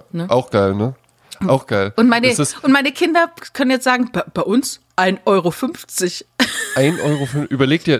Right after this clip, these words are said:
Speaker 2: ne? Und das, das soll jetzt gar nicht so alte Leute erzählen von damals und sowas. Es ist ja auch ganz normal, dass Dinge teurer werden, ja. Aber, also, überleg dir wirklich mal, du wärst halt an eine Eisdiele gegangen und hättest gesagt, "Eine Kugel, äh, äh, äh, Azzurro"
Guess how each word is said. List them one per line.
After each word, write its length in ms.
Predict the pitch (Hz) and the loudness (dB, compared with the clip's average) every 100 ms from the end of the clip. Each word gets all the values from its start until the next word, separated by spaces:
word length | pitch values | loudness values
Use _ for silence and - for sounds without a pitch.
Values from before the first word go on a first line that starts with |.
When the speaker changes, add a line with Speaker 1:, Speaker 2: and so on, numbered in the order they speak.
| - | 2
Speaker 2:
ne? 160 | 170 | 2
Und 120 | 131 139 | 0 -2
das, 220 | - - - | -4 -8 -10
das 420 | 120 120 120 120 - | -6 -4 -4 -4 0
soll 140 | 143 | 2
jetzt 180 | 143 - | 2 2
gar 160 | 135 | 2
nicht 120 | 123 117 | 2 0
so 120 | 123 | 0
alte 260 | 117 117 117 | 2 2 2
Leute 320 | 107 113 117 | 4 4 2
erzählen 460 | 101 - 120 117 | -2 -2 0 0
von 200 | 110 131 107 - | 0 -4 -2 -2
damals 400 | 135 127 143 123 | 0 0 0 -2
und 120 | 113 | -4
sowas. 180 | 113 - - | -4 -6 -12
Es 60 | - | -8
ist 140 | 135 | 0
ja 80 | 147 | 2
auch 80 | 117 | 2
ganz 200 | 131 113 | 0 2
normal, 300 | 117 104 113 | 2 4 4
dass 180 | 107 - | 2 0
Dinge 240 | 113 110 | -2 -2
teurer 500 | - 110 110 104 95 | 0 2 2 2 2
werden, 420 | 92 92 92 85 73 | 0 -2 -2 -6 -2
ja. 180 | 101 107 - - - | -2 -2 -12 -20 -8
Aber, 420 | - 117 120 113 - _ _ _ _ _ _ _ _ | -2 2 2 2 -2 _ _ _ _ _ _ _ _
also, 320 | 131 120 113 113 107 | 0 2 -2 -4 -4
überleg 500 | 135 117 113 135 - | 0 2 4 2 2
dir 200 | 208 175 123 | 0 0 0
wirklich 320 | - 156 - | -2 -4 0
mal, 180 | 110 110 | 2 2
du 120 | 113 | 2
wärst 240 | 117 120 | 0 0
halt 140 | 131 - | -2 0
an 60 | 113 | 0
eine 160 | - | 0
Eisdiele 520 | 120 160 - 151 143 | 0 -2 -2 -4 -2
gegangen 420 | 131 135 117 123 139 | 0 2 2 0 0
und 80 | |
hättest 220 | 120 117 - | -4 -4 -4
gesagt, 320 | 120 123 120 | -2 0 2
"Eine 200 | 135 143 | 2 0
Kugel, 720 | 139 139 135 131 - 123 117 - - - - | -2 2 4 4 4 4 2 -2 -16 -10 0
äh, 60 | |
äh, 120 | 117 | 2
äh, 380 | 113 104 98 117 113 - | 2 -2 -4 -2 -4 -4
Azzurro" 800 | 110 - 147 139 104 107 143 | -4 -2 -2 -2 0 0 -2